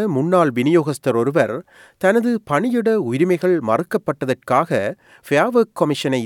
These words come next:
நாடியுள்ளார். வேறு பலர் ஃபெடரல் நீதிமன்றினை நாடியுள்ளார்கள். ஜோஷுவா க்ளூகர் என்பவர் மெல்பர்னில் உள்ள ஃபுடோரா என்னும் நிறுவனத்தில் இரண்டு வருடங்களாக மிதிவண்டி மூலமான விநியோகஸ்தராக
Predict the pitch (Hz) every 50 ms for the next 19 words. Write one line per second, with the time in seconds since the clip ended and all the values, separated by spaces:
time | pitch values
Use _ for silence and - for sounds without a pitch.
0 | 135 160 151 156 170 151 123 117 120 120 120 120 120 - - _ _ _ _ _
1 | _ _ _ _ _ _ _ _ _ _ _ - 117 127 131 135 139 127 - 135
2 | 147 202 277 262 - - - - 143 156 190 196 175 147 120 113 123 151 180 202
3 | 160 135 123 120 123 139 131 107 101 147 196 190 170 151 131 131 127 127 123 120
4 | 117 - 127 123 120 120 _ _ _ _ _ _ _ _ _ _ _ _ _ _
5 | _ _ _ - - - _ - 151 160 202 - - 285 269 254 233 _ - 151
6 | 151 170 165 175 165 131 120 123 120 127 151 160 170 131 - - - 208 _ _
7 | - - _ - - 131 139 175 220 247 247 233 202 170 147 139 135 143 151 190
8 | 247 233 247 254 _ _ _ _ _ _ _ - 156 156 160 214 247 262 247 226
9 | 202 185 151 143 135 139 139 123 120 113 117 131 151 147 151 143 139 - - 180
10 | 135 104 107 165 _ - - 127 139 160 226 254 233 220 127 123 117 131 151 156
11 | 143 131 127 127 127 160 - 151 117 101 - 170 - 120 127 143 175 247 208 190
12 | 175 147 143 135 131 131 127 120 120 120 117 113 104 107 120 139 175 175 156 143
13 | - - - 117 110 107 104 - 139